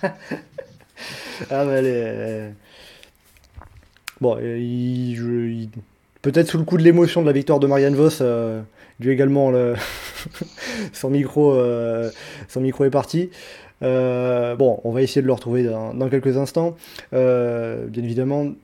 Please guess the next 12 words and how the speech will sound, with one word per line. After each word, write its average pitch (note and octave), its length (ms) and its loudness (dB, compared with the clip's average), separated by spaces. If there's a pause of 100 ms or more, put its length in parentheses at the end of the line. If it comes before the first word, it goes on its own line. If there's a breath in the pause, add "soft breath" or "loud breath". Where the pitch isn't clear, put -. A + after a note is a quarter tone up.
(280)
je, A#2 400 -2
je A2 140 -2
lis B2 140 -2
les B2+ 100 2
messages C3 240 -2
dans C3 80 -2
le C#3 100 0
chat, D3 260 0
hein. C3+ 140 0
On B2 160 -2
a, B2 40 -2
euh, A2 640 -2